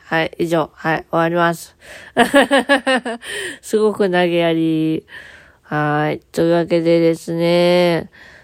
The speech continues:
えー、目の変化はね、あまり、えー、感じません。はい。というわけで、今日はこの辺で終わりたいと思います。またねー。バイバーイ。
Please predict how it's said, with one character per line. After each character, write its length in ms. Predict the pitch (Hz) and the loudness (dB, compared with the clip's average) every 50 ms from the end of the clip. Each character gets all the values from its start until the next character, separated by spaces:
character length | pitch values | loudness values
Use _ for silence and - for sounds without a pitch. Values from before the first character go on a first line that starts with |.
| _ _ _ | _ _ _
え 360 | - - 156 160 156 156 151 | -6 -4 -2 -2 -2 -2 -2
ー、 40 | 151 | 0
目 180 | 160 185 208 220 | 2 2 2 4
の 120 | 226 220 | 2 2
変 300 | 214 - 208 202 190 180 | 2 2 0 0 0 0
化 160 | - 180 170 | 0 0 2
は 160 | 165 165 165 | 2 2 2
ね、 180 | 165 165 165 165 | 0 0 0 2
あ 140 | 165 170 170 | 2 2 4
ま 160 | 175 185 185 | 4 4 4
り、 360 | 180 185 190 190 180 - - _ _ _ _ _ _ _ _ _ _ _ - | 4 2 2 2 0 -2 -4 _ _ _ _ _ _ _ _ _ _ _ -10
え 440 | - 156 156 156 156 151 151 147 156 - | -6 -4 -4 -2 -2 -4 -4 -6 -8 -6
ー、 20 | |
感 220 | - - 160 165 170 | -4 -2 -2 -2 0
じ 100 | 180 180 | 0 0
ま 140 | 175 175 | 0 0
せ 300 | 175 - 185 175 170 160 | -2 0 0 0 2 0
ん。 100 | 147 - _ _ _ _ _ _ - - - _ _ | -2 -4 _ _ _ _ _ _ -20 -20 -20 _ _
は 500 | _ - - 151 156 160 160 160 160 160 | _ -6 -2 0 2 2 2 2 2 0
い。 120 | 160 - - _ _ _ _ _ _ _ _ _ _ | -2 -4 -8 _ _ _ _ _ _ _ _ _ _
と 80 | - - | -4 2
い 40 | - | 4
う 20 | 214 | 4
わ 100 | 233 233 | 4 4
け 140 | 240 240 | 4 2
で、 280 | 226 214 208 190 180 175 | 2 4 4 2 2 2
今 60 | - - | 0 0
日 60 | 190 | 2
は 200 | 185 175 175 170 | 2 2 2 0
こ 160 | - - 175 | 0 -2 -2
の 140 | 180 180 180 | -2 -2 -2
辺 220 | 180 175 170 170 165 | -2 -2 -4 -4 -2
で 300 | 170 165 165 165 - - - | -2 -2 -2 -2 -4 -4 -4
終 60 | 165 | -2
わ 80 | 170 165 | -2 -2
り 100 | 160 160 | -2 -2
た 160 | 160 - 160 | -4 -4 -4
い 100 | 156 156 | -4 -4
と 240 | 160 - 165 147 147 - | -6 -6 -6 -6 -6 -6
思 160 | 147 147 147 | -6 -6 -4
い 80 | 151 160 | -2 -2
ま 840 | 180 208 240 262 277 285 294 294 294 - 202 196 196 294 294 294 294 | 0 2 4 4 4 4 2 2 2 2 2 2 2 0 -2 -4 -6
す。 140 | 294 - _ _ - - - - _ _ _ | -10 -14 _ _ -20 -20 -20 -20 _ _ _
ま 160 | - 196 208 208 | -4 -2 -2 0
た 220 | 208 - 302 320 | 0 2 0 2
ね 1300 | 311 311 294 285 285 277 269 269 254 254 254 247 247 247 247 240 240 240 240 240 240 240 240 240 240 233 | 2 2 2 2 2 2 2 2 0 0 0 0 0 0 -2 -2 -2 -2 -2 -2 -2 -2 -2 -2 -2 -4
ー。 80 | 226 220 | -2 -2
バ 120 | 247 262 | 0 0
イ 40 | 254 | 0
バ 1500 | 226 240 233 220 220 214 208 202 202 196 196 196 196 196 196 196 196 196 196 196 190 190 196 196 196 196 190 190 190 190 | 2 2 2 4 4 4 2 2 2 0 0 0 -2 -2 -2 -2 -2 -2 -2 -2 -2 -2 -4 -4 -4 -4 -4 -4 -4 -4
ー 240 | 190 190 190 190 190 | -4 -6 -6 -8 -10
イ。 120 | 190 _ | -12 _